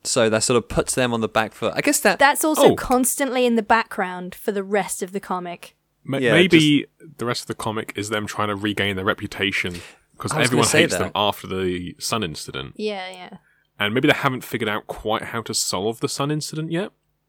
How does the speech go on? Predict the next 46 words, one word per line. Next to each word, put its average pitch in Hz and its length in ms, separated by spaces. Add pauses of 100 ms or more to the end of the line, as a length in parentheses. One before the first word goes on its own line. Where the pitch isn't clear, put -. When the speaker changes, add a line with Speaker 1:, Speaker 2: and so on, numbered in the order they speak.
(140)
Speaker 2:
There's 226 160
no 240 160
nighttime 202 500
anymore 175 340
in 170 60
this - 120
Speaker 3:
So, 131 100
Speaker 2:
comic. 127 120
Speaker 3:
yeah, 98 180
in 131 120
this 123 100
comic 110 200
there 117 100
is 117 120
no 107 120
nighttime. 87 520 (140)
Maybe 123 280
until 107 380
the - 100
end. 80 280
Maybe 104 180
that 101 140
can 98 160
be 87 340 (480)
something 92 340
they 87 120
try 85 240
and 82 80
sort 87 220
out. 80 200
Or 214 180
Speaker 2:
Oh, 208 60
Speaker 3:
maybe 202 140
Speaker 2:
that'd 240 200
be 196 80
great. 180 420 (260)
Speaker 1:
The 202 80
sun 202 280
setting 190 300
on 185 100
the 196 100
rainbow. 208 760 (920)
Speaker 2:
Aw. 170 280
Speaker 1:
Ah. 294 340 (400)
Speaker 3:
They, 185 140
they, 180 240